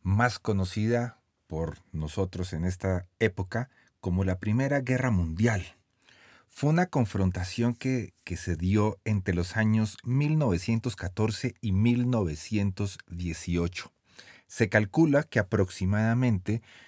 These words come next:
murieron nueve millones de personas combatientes durante esa época y también siete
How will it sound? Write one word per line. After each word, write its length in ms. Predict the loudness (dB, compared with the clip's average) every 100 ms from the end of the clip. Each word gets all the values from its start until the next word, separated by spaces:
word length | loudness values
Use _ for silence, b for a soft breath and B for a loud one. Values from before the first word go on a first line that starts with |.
| B B
murieron 640 | 0 2 2 2 2 0 -2
nueve 680 | 0 2 2 2 0 0 -2
millones 760 | -2 -2 0 0 2 0 -2 -4
de 180 | -6
personas 800 | -4 -6 -6 -2 0 2 0 -2
combatientes 1160 | -8 -4 -2 -2 -4 -8 -2 2 2 0 -4 -6
durante 380 | -6 -6 -6 -8
esa 220 | -6 -2
época 460 | -2 -2 -6 -6 -8 B B B B _
y 340 | -2 -2 -4 _ _ -4
también 600 | -2 0 0 2 2 0 b b
siete 680 | -12 -4 2 2 2 -4